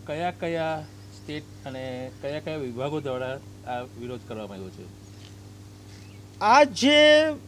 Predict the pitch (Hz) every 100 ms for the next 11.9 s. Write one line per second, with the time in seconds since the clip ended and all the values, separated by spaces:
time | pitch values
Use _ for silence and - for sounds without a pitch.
0 | - 175 190 254 277 277 277 277 285 240
1 | 214 269 262 254 254 254 262 - 202 -
2 | 269 214 254 240 233 - 262 254 226 254
3 | 226 226 226 254 233 247 226 240 240 247
4 | 233 240 247 247 226 208 226 240 226 233
5 | 214 240 220 220 226 220 220 226 233 226
6 | 254 226 139 104 - - - - - 220
7 | 269 277 277 277 240 277 285 - 285 277
8 | 277 285 269 - - - - 254 269 269
9 | 269 190 196 254 - 262 233 262 262 262
10 | 247 - 233 262 240 247 269 - 247 233
11 | 240 - 214 214 226 240 208 240